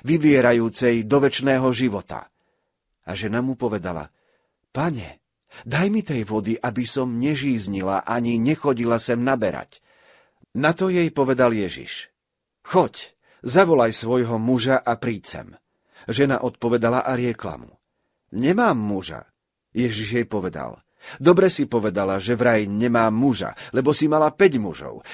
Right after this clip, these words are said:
a ten, ktorého máš teraz, nie je tvoj muž. To si povedala pravdu.“ Vtedy mu riekla žena: „Pane, vidím, že si ty prorok.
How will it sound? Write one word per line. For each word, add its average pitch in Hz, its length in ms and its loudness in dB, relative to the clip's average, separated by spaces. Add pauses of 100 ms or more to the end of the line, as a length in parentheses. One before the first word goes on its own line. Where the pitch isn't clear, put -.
a 117 80 -2
ten, 156 160 4
ktorého 135 480 4
máš 120 240 2
teraz, 139 400 -2
nie 143 400 4
je 104 80 -2
tvoj 104 240 -2
muž. 104 400 -8 (320)
To 143 160 4
si 180 240 -2
povedala 165 400 2
pravdu.“ 107 480 -8 (720)
Vtedy 127 320 2
mu 127 80 2
riekla 123 400 2
žena: 98 400 -8 (640)
„Pane, 160 560 -4 (320)
vidím, 147 400 0
že 143 160 2
si 143 80 -2
ty 135 160 -2
prorok. - 640 0